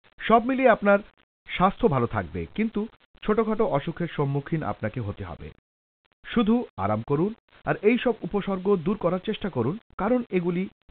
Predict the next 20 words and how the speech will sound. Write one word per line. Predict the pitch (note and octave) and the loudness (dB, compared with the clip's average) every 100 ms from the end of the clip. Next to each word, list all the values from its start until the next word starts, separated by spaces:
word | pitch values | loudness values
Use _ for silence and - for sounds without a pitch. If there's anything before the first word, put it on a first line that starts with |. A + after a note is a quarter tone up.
| A#2 | 0
দীর্ঘস্থায়ী | D#3+ F3 G3+ - C3+ D#3 | 2 2 -2 -2 -4 -2
অসুবিধা | B2 - B2+ A2 | -4 -4 -4 -4
নয়। | E2+ A#1 - _ _ _ _ - | -6 -10 -18 _ _ _ _ 0
আপনার | A#2+ B2 A#2+ B2 _ _ _ | 0 2 0 0 _ _ _
স্বাস্থ্যজনিত | - C#3+ - G#3+ D#3+ C3+ B2 D3+ - | 0 0 2 0 2 0 0 -2 0
এই | D3 D3+ | 0 0
অসুবিধাগুলি | C3 - F3 D#3+ C3 C#3 | -4 -2 0 0 -2 -4
অস্থায়ী। | - A2 - F2 C#2+ _ _ _ _ _ _ _ | -4 -6 -10 -12 -12 _ _ _ _ _ _ _
এই | E3 F#3+ | 2 4
সব | G#3+ G3+ | 2 2
অস্থায়ী | D#3 - A3+ G#3 | 0 0 -2 0
অসুবিধাগুলো | - - F#3+ F#3+ F#3 E3+ | 0 0 0 2 2 2
নিয়ে | D#3+ D3 D3+ - _ D3+ | 2 0 -2 -6 _ 0
নিজেকে | D#3 D#3 E3 | 2 2 2
বিব্রত | C3+ C3 B2 F#3+ | 0 0 -2 -2
করবেন | C#3+ G2+ E2 | -2 -4 -4
না। | D2 - _ _ _ _ _ - | -10 -14 _ _ _ _ _ -6
রাশি | A#2 C#3 - G3 | 4 4 4 -2
বৃশ্চিক, | C#3 A3 - C#3 - - _ - | 2 0 2 -2 -2 -16 _ 0
overview। | F3+ G3 C3 G2 | 4 4 4 -2